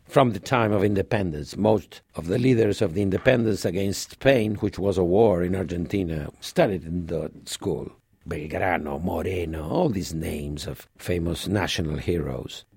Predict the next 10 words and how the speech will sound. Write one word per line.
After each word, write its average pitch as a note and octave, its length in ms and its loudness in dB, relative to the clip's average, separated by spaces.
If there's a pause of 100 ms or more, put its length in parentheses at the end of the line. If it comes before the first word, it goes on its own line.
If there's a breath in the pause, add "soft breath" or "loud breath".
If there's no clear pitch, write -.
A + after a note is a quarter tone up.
So C3+ 240 2
it C3+ 100 4
has C3+ 260 4
a C3 80 4
lot B2+ 260 2
of - 220 -2
political F#2 800 4
background. D#2 760 -4 (320)
So C#3 320 4
that D#3 400 4